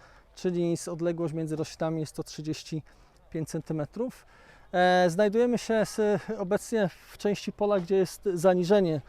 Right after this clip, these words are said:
to co widać, a wiemy, że na południu mieliśmy bardzo intensywne opady deszczu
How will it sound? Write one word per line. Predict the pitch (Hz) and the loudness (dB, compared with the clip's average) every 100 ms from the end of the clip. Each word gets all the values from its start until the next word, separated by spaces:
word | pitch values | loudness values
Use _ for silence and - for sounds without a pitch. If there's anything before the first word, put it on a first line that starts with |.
| - - | -18 -16
to | 170 | -10
co | - | -4
widać, | 151 147 170 190 185 | -4 -2 -2 -2 -6
a | 175 170 165 - 170 | -6 -4 -4 -6 -4
wiemy, | 175 180 | -2 -2
że | 160 170 160 - - - - | -2 -2 -2 -8 -20 -20 -6
na | 170 | -6
południu | - 175 175 175 180 156 | 2 2 2 0 -2 -2
mieliśmy | 175 170 170 160 175 | -4 -4 -2 -2 -2
bardzo | 165 165 160 170 | 0 -2 -2 -4
intensywne | 170 165 - 170 175 165 | -4 -6 -6 -6 -4 -4
opady | - 170 165 | -2 -2 0
deszczu | 156 - 180 220 | -2 -4 -6 -6